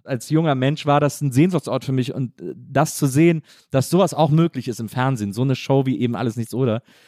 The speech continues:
das hat mir, glaub ich, auch viel Mut gemacht und viel, viel Perspektive ermöglicht auf, darauf, wie man Fernsehen denkt. Weil davor war eben alles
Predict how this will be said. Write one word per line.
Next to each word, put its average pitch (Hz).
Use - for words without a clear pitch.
das -
hat -
mir, 117
glaub 113
ich, -
auch 113
viel 165
Mut 160
gemacht 104
und 107
viel, 139
viel 165
Perspektive 151
ermöglicht 104
auf, 131
darauf, 131
wie 147
man 131
Fernsehen 147
denkt. 113
Weil 117
davor 135
war 139
eben 147
alles 147